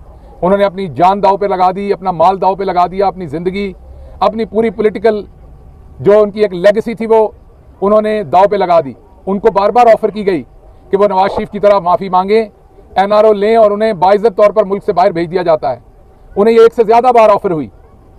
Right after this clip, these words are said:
एक से ज़्यादा बाहर के मुल्कों ने भी ऐसी offers की, लेकिन इमरान खान ने वो offers ठुकरा दी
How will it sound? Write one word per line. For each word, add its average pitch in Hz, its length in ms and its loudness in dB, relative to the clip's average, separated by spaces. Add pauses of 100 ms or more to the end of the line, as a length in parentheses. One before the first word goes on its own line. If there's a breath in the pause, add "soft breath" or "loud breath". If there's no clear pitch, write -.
(440)
एक 214 180 4
से 233 140 -2
ज़्यादा 220 280 4
बाहर 214 240 4
के 220 100 -2
मुल्कों 226 280 -2
ने 233 80 -2
भी 233 120 -2
ऐसी 214 200 0
offers 196 280 -2
की, 151 200 -16 (640)
लेकिन 196 300 0
इमरान 196 280 -2
खान 196 220 -6
ने 208 120 -4
वो 196 160 -2
offers 180 260 -2
ठुकरा 165 300 0
दी 220 160 -6